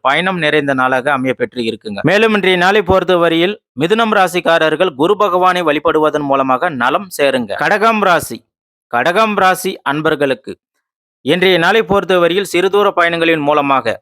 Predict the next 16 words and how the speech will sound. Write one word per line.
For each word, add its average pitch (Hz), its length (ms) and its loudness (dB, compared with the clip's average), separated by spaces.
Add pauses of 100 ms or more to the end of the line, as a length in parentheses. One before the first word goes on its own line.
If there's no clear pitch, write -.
(240)
உங்களுக்கு 139 360 -2
மனதில் 185 440 0
இருந்து 185 300 2
வந்த 170 260 2
குழப்பங்கள் 196 580 0
அனைத்தும் 151 420 0
நீங்கி 151 340 -2 (120)
மனம் 147 320 -2
நிம்மதி 139 340 2
அடையுங்க. 110 380 -2 (800)
வர்த்தக 202 380 0
பணியில் 202 380 0
ஈடுபடக்கூடிய 175 920 2
கடகம் 175 460 0
ராசிக்காரர்களுக்கு 147 1080 0
இன்று 143 300 -2